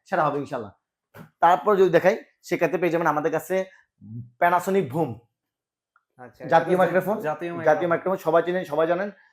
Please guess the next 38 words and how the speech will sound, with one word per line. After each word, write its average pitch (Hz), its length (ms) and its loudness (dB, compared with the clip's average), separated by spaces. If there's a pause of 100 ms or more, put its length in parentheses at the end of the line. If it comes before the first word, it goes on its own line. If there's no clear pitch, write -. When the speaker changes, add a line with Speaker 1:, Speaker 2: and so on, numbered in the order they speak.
(140)
Speaker 1:
তারপরেও 151 300 2
আমি 160 200 4
নিউভাবে 170 440 4
পরিচয় 156 280 -2
করা 156 160 0
দিচ্ছি 165 180 -6
সবার 156 220 -4 (100)
মা-, 156 380 -8
কাছে 151 220 -4
আবারও, 185 340 -2 (380)
যারা 151 440 0 (140)
ওয়াজ 143 320 0
মাহফিল, 139 480 -4
কোরআন 156 220 2
তেলাওয়াত 147 340 2 (360)
অথবা 156 600 0
যারা 151 340 2 (120)
সাংবাদিকতার 156 560 -4
পেশায় 165 220 2
আছেন, 180 260 -4
কম 151 200 -4
প্রাইসের 143 220 0
মধ্যে 151 180 -2
ভালো 143 200 -2
জিনিস 151 220 -8
চান, 175 120 -4
তা-, 156 120 -6
তা-, - 340 -10
তাদের 147 180 -2
জন্য 170 160 -6
হবে 165 180 0
এই 165 80 0 (160)
প্রোডাক্টটা। 165 360 0 (340)
অনেকে 180 420 -2 (100)
কফি 185 240 -2
প্রোডাক্ট 156 380 0
কেনে, 120 220 -8 (100)
but 151 160 -2